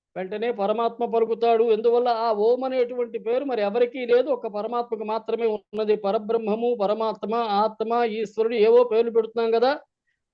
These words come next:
వా-, అతనికి మాత్రమే చెందుతుంది. కాబట్టి ప్రణవ, అంటే ఆ భగవ-, ఈ ప్రణవ వాచ్యుడు ఎవరు అంటే పరమాత్మ. ఆ ప్రణవ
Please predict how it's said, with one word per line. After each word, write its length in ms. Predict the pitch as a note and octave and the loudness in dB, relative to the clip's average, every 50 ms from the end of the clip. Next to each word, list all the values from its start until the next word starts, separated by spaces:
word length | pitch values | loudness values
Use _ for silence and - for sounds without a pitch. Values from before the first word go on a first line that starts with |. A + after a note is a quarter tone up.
| _ - | _ -10
వా-, 240 | E3+ F#3 F#3+ G3 G#3+ | -6 -4 -2 -2 -2
అతనికి 320 | G#3 G#3 - A3 G#3 F#3+ G3+ | -2 -4 -4 -4 -4 -2 0
మాత్రమే 440 | F#3+ G3 G3+ G3+ - A#3 B3 C4 | 0 0 0 0 0 2 2 2
చెందుతుంది. 560 | B3+ - G#3+ A3 A3 A3+ A#3+ A#3+ A#3+ B3 A3+ G#3+ | 0 0 -2 -2 -2 -2 -4 -4 -2 -2 -2 0
కాబట్టి 600 | G#3 G3+ G3 F3+ F3+ E3+ D#3 - G#3+ C#4+ E4+ - _ _ _ _ _ _ _ _ _ _ _ _ - | 0 0 -2 0 -2 -4 -4 -6 -6 -6 -8 -10 _ _ _ _ _ _ _ _ _ _ _ _ -6
ప్రణవ, 260 | D#3 F3+ G3+ A3+ C4 C4+ A3+ G3+ A3 F#3+ - | -4 -2 0 0 0 0 -2 -4 -6 -6 -6
అంటే 200 | G#3 G3+ B3 A#3 | -6 -2 -2 0
ఆ 200 | G#3+ G#3 G#3 G3+ | 0 0 -2 -2
భగవ-, 520 | F3 D3+ F#3+ G3+ A#3 B3 B3+ A#3+ - G#3 | -4 -4 -2 0 2 2 2 2 0 -2
ఈ 160 | A3+ A#3 A#3 | -2 -4 -4
ప్రణవ 440 | A3 F#3 F#3 F#3+ G#3 A#3+ C4 C4 B3 | -4 -4 -2 -2 -2 0 0 0 2
వాచ్యుడు 420 | G#3+ G#3+ A#3 B3+ B3 - C#4+ C4+ | 2 2 2 0 0 -4 -6 0
ఎవరు 260 | C4 B3 B3+ A3+ A#3 A3+ | 4 4 4 4 4 2
అంటే 160 | G3+ G3 C4+ | -2 -4 -6
పరమాత్మ. 600 | C#4 - - D#3 D3+ D#3 C#3+ - _ C#3+ C#3+ - _ _ _ _ _ _ _ _ _ - _ _ _ | -6 -8 -8 -8 -8 -10 -12 -14 _ -20 -20 -20 _ _ _ _ _ _ _ _ _ -20 _ _ _
ఆ 120 | F#3 G#3 G#3+ | -4 -4 -4
ప్రణవ 400 | - - F3+ F#3+ G#3+ A#3 B3+ | -4 -4 -2 -2 0 0 2